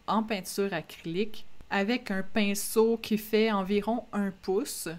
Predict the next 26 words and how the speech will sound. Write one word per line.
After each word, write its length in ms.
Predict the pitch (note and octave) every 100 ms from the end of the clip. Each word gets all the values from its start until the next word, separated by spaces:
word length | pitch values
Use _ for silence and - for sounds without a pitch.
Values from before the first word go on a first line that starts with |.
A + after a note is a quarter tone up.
| -
Donc, 340 | D#3+ E3+ E3+ -
je 80 | -
te 100 | F3
rappelle 380 | F3 F3 G3+
que 80 | G#3
moi, 220 | F3+ F#3+
je 100 | F#3
suis 260 | F3 - G3+
sur 240 | - F#3
une 140 | F3 E3
toile 420 | - F#3 F#3 F3
galerie, 540 | F3+ F#3 F3 D#3+ G#3+
donc 220 | G#3+ E3+ -
qui 100 | -
fait 160 | F#3+
à 60 | F3
peu 140 | F3
près 180 | - G3+
un 120 | F#3
pouce 320 | F3 G3 G3+
et 40 | F#3
demi 200 | E3+ G3
d'épaisseur. 680 | F#3 E3 D#3 D3+ - F#3 A3+ - - - - - - - -
Et 140 | C4
je 140 | C4 A#3
viens 320 | G3+ A#3